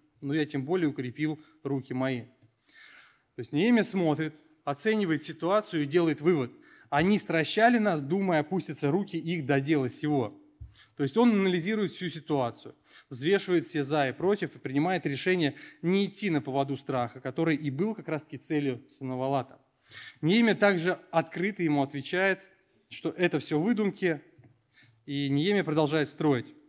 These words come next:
«Я тем более укрепил руки мои». Можно сказать, что для Неем-, для Неемии было критически важно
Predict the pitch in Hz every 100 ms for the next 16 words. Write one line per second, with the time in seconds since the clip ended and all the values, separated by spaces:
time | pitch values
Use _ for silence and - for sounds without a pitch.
0 | - 143 165 151 139 127 147 190 180 131
1 | 127 120 156 151 131 139 - 127 123 117
2 | _ _ - _ - - - _ _ _
3 | _ _ _ _ - 160 151 208 190 143
4 | 143 175 208 170 160 151 135 147 165 202
5 | 170 156 156 151 147 190 190 - 143 123
6 | 160 190 175